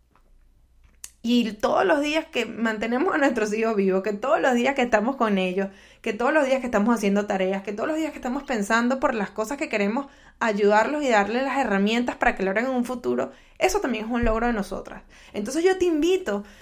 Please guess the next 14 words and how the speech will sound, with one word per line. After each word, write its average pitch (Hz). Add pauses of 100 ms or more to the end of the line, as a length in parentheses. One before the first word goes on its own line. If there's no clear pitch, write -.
(100)
que 196
tú 285
pienses 320 (240)
en 233
todas 302
las 320
cosas, - (260)
no 247
solo 330
las 277
anteriores, 277
académicas, 233
de 233
trabajo, 220